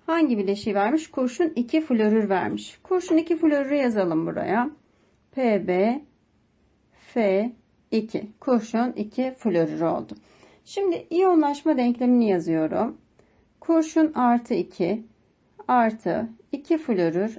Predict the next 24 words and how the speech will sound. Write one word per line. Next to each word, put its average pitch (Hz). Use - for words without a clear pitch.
eksi. -
Burada 302
çözünürlüğünü 302
de 294
hemen 247
yerine 226
yazalım. 175
Ne 180
demiş? 220
Bir 240
çarpı 165
on 226
üzeri 190
eksi 226
üç -
demiş. -
Bir 349
çarpı 220
on 254
üzeri 220
eksi 190
üç 233
iyonlaştığında, 262
çözündüğünde 226